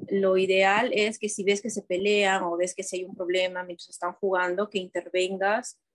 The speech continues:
y trates de corregir al niño en el momento adecuado, ¿no? Dice aquí,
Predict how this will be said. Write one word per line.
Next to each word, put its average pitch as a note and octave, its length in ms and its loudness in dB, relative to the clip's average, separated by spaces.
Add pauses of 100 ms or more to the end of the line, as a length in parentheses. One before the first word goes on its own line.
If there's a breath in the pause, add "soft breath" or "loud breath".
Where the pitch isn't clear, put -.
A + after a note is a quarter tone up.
(360)
y A#3+ 280 2
trates G#3 540 0
de F3+ 140 -2
corregir F3+ 580 0
al E3 180 -4
niño F#3 480 0 (220)
en F3+ 140 -4
el E3 80 -2
momento F3+ 720 -4
adecuado, - 600 -4 (120)
¿no? - 200 -16 (2250)
Dice G3+ 200 -8
aquí, - 260 -10